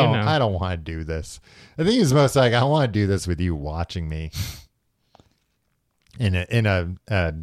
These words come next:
Speaker 1: dead fat man's bed."
Speaker 2: Yeah. Where were they?
Speaker 1: Uh, at this
Speaker 2: It doesn't
Speaker 1: point,
Speaker 2: matter.
Speaker 1: yeah, I forget where.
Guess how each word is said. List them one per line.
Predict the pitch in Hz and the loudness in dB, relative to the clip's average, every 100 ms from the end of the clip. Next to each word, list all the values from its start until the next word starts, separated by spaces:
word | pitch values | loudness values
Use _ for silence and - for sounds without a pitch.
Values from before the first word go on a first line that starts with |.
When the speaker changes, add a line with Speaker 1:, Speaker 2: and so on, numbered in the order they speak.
| 82 - | -10 -2
Speaker 1:
dead | 98 87 | -2 -2
fat | - 95 87 | -4 -4 -4
man's | 90 82 78 78 | -4 -6 -6 -6
bed." | 82 76 78 _ _ _ _ _ _ | -6 -6 -10 _ _ _ _ _ _
Speaker 2:
Yeah. | 139 117 117 - | -12 -12 -16 -16
Where | 135 170 240 254 | -10 -8 -8 -10
were | 269 | -12
they? | 277 294 285 _ _ _ _ _ _ - - _ _ _ _ _ _ _ _ - | -12 -14 -18 _ _ _ _ _ _ -20 -20 _ _ _ _ _ _ _ _ 2
Speaker 1:
Uh, | 147 151 135 | 4 4 2
at | 135 | 2
this | 190 165 | 4 4
Speaker 2:
It | |
doesn't | 165 247 247 | 4 4 2
Speaker 1:
point, | 107 | 0
Speaker 2:
matter. | 101 104 151 | -4 2 4
Speaker 1:
yeah, | 165 160 | 4 4
I | 160 | 2
forget | 147 151 107 101 101 | 2 0 2 0 2
where. | 101 98 98 95 | 0 2 0 -2